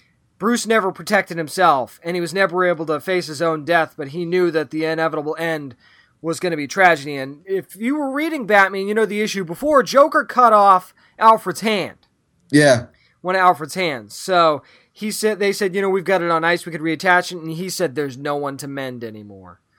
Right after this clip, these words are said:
Speaker 2: Wow.
Speaker 1: I was like, "Oh, dude." But, I mean, is anyone ever really dead?
Speaker 2: No.
Speaker 1: I don't know. And
Speaker 2: That
Speaker 1: we know that from the Free Comic Book Day issue that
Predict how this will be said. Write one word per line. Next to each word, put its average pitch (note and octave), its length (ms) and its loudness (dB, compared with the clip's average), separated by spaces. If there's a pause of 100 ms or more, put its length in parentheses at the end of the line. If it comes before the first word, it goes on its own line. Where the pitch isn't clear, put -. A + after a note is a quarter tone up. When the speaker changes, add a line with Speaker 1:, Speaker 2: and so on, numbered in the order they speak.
(180)
Speaker 2:
Wow. G2 280 2
Speaker 1:
I F#2+ 40 2
was F2+ 100 -4
like, C#3+ 220 -4
"Oh, C3+ 500 -2
dude." B2+ 440 -6
But, E3+ 200 2
I F3+ 60 0
mean, F#3 340 -4 (800)
is C#4 160 -2
anyone D#4 320 2
ever B3 200 4
really A3+ 600 2
dead? F#3 500 2 (300)
Speaker 2:
No. D#3+ 460 6
Speaker 1:
I G#3+ 260 8
don't E3+ 240 4
know. D#3 260 2
And G#3+ 180 2
Speaker 2:
That A3+ 60 2
Speaker 1:
we A#3 120 0
know B3+ 220 10
that A3 220 4
from G#3 160 -6
the G3 60 -4
Free G#3+ 180 -4
Comic G#3 320 4
Book F3+ 160 -6
Day F3+ 280 2
issue F3+ 280 -2
that E3+ 240 -2